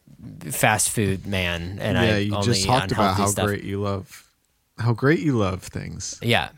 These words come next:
Speaker 1: but
Speaker 2: that are
Speaker 1: I
Speaker 2: disgusting.
Speaker 1: love fruit. For, okay, so I m-, remember, were we doing, were we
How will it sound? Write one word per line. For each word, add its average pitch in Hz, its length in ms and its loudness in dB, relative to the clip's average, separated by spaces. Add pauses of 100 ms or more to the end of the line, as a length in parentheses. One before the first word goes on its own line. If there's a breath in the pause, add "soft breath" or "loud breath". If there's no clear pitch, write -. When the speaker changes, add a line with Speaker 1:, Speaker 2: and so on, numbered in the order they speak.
Speaker 1:
but 117 100 4
Speaker 2:
that 101 80 6
are 117 40 4
Speaker 1:
I 143 260 4
Speaker 2:
disgusting. 101 600 -8
Speaker 1:
love 101 1000 -2 (280)
fruit. - 840 -8 (260)
For, 156 360 4
okay, 127 220 4
so 139 120 2
I 139 160 6
m-, 127 240 -6 (200)
remember, 165 380 0 (640 loud breath)
were 160 120 6
we 240 120 6
doing, 254 480 4
were 160 120 4
we 196 340 2